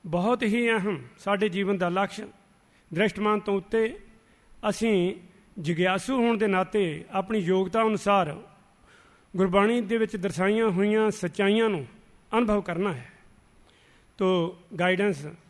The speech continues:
ਉਹ ਦੇਣਗੇ ਜਿਨ੍ਹਾਂ ਨੇ ਕੀਤਾ। ਗੁਰਬਾਣੀ ਅਨੁਭਵ,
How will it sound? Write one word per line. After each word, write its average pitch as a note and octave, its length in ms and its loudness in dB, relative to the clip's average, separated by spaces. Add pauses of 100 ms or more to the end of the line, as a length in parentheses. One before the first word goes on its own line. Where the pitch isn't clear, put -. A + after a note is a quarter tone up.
(220)
ਉਹ A3+ 140 0
ਦੇਣਗੇ A3+ 400 0
ਜਿਨ੍ਹਾਂ G3+ 260 -2
ਨੇ F3+ 100 -2
ਕੀਤਾ। E3+ 420 -10 (1500)
ਗੁਰਬਾਣੀ G3 480 2 (100)
ਅਨੁਭਵ, A3+ 440 2